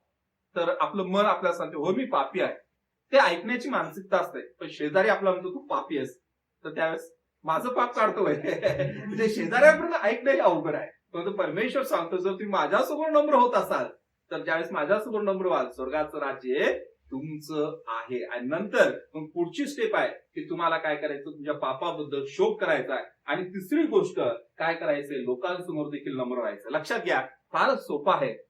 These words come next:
पवित्र शास्त्र अशी शिकवून देते की जे ख्रिस्ती जीवन आहे, विश्वासकर्त्यांचं जे जीवन आहे ना,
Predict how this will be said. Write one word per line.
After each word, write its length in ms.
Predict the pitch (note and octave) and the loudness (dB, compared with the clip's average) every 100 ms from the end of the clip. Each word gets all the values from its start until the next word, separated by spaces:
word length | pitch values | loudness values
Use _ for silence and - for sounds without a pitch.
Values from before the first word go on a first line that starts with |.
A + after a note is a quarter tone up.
| _ | _
पवित्र 420 | D3+ G#3 G#3+ B3 A3 | -2 -2 -4 -4 -2
शास्त्र 440 | G3 D#3+ - F#3 | 0 -2 2 2
अशी 300 | G3+ - B3 | 2 -2 -8
शिकवून 360 | G#3+ F#3+ F#3+ F#3 | -14 -6 -4 0
देते 340 | F3+ E3+ A#2+ - | 0 0 -2 -8
की 680 | _ - E3+ E3 E3 - - _ _ | _ -4 2 4 4 -2 -12 _ _
जे 460 | E3+ E3 E3 - - | 0 2 0 -4 -8
ख्रिस्ती 460 | F#3 - C#4+ C4+ | -8 -4 -2 -2
जीवन 280 | G3 F#3+ F3+ | 0 2 2
आहे, 400 | D#3 C#3+ B2 - _ _ | 2 0 -4 -8 _ _
विश्वासकर्त्यांचं 760 | D3+ - G#3 G3+ G3 F3+ F3+ F#3 | -6 2 2 4 2 2 0 -6
जे 260 | F3 D#3 | -6 -6
जीवन 260 | D3 D#3 G3 | -2 0 0
आहे 160 | C3 | 0
ना, 100 | B2 | -2